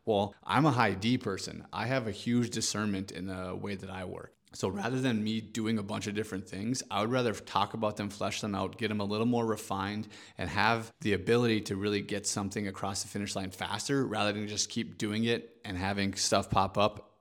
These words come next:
and have to readjust. I'm very much a person that likes to think things through, have it make sense, and then move forward with it. So that's where we kind of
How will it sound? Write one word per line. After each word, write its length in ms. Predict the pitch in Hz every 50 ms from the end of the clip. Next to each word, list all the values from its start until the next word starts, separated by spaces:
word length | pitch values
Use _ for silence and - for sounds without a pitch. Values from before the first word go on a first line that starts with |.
| _ _ -
and 460 | 98 98 98 98 95 98 95 90 - - -
have 240 | - 101 101 101 -
to 120 | - 101
readjust. 760 | 95 98 101 101 98 98 92 95 98 90 90 - - - - - - - - - -
I'm 160 | - 98 107
very 200 | 101 110 117 117
much 220 | 117 117 113 113 -
a 40 | -
person 320 | - 113 110 - - 110
that 120 | 101 90
likes 160 | 92 95 98 -
to 80 | 98
think 300 | 92 - - 110 107 98
things 260 | - 113 104 101 98
through, 400 | 104 - - 101 104 107 107 104 - - - - -
have 220 | - - 98 92 104
it 80 | -
make 200 | 95 98 98 90
sense, 360 | - - 104 98 104 107 - - -
and 100 | 101 101
then 180 | 101 107 110 113
move 180 | 113 107 98
forward 280 | - - 95 98 98 98
with 240 | 101 98 95 - -
it. 160 | - - - - - - _
So 100 | - -
that's 220 | 107 113 120 120 -
where 100 | 151 143
we 80 | 135
kind 240 | - - 127 117 117
of 160 | 107 104 -